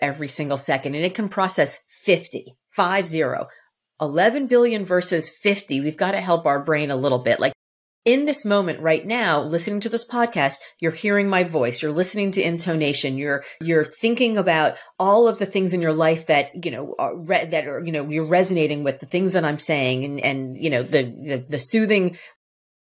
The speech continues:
dulcimer tones of Clint's voice as he <laughs> sort of inter-, you know, interviews his his authors and his, and his thought leaders, you're also thinking about where your body is right now. You're thinking about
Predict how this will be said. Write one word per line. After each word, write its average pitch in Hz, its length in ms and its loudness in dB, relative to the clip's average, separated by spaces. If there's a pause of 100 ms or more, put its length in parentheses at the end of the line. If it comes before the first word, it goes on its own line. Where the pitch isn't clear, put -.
dulcimer 202 480 0
tones 175 440 2
of 143 220 -8
Clint's 190 340 4
voice 156 400 0
as 160 160 -2
he - 260 4 (120)
<laughs> 392 100 0
sort 247 140 0
of 226 120 -4
inter-, 247 260 4
you 226 160 2
know, 175 60 4
interviews 208 520 0
his 180 260 0 (240)
his 175 300 2
authors 165 400 4
and 151 120 -2
his, 143 260 -6
and 147 140 -4
his 139 240 -6
thought 214 260 4
leaders, 135 300 -2 (280)
you're 202 200 0
also 269 300 0
thinking 202 360 -2
about 175 280 2
where 143 180 2
your 180 100 2
body 247 380 2
is 143 140 0
right 139 220 0
now. 135 100 -2
You're 135 160 -2
thinking 170 380 -2
about 165 280 2